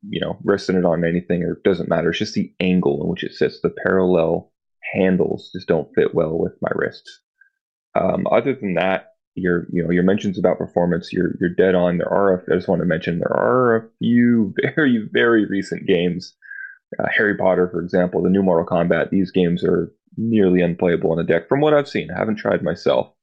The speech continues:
um, but I also just want to give another quick. You know, there are more powerful handhelds, but if you're trying to run with good battery life, the deck still outperforms at lower T D Ps than the new ones. So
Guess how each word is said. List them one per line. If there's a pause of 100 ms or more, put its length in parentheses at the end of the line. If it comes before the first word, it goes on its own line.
(600)
um, (200)
but (500)
I
also
just
want
to
give
another
quick. (800)
You
know,
there
are
more
powerful
handhelds, (600)
but (380)
if (220)
you're
trying
to
run
with
good
battery
life, (340)
the
deck
still
outperforms
at
lower
T
D
Ps
than
the
new
ones.
So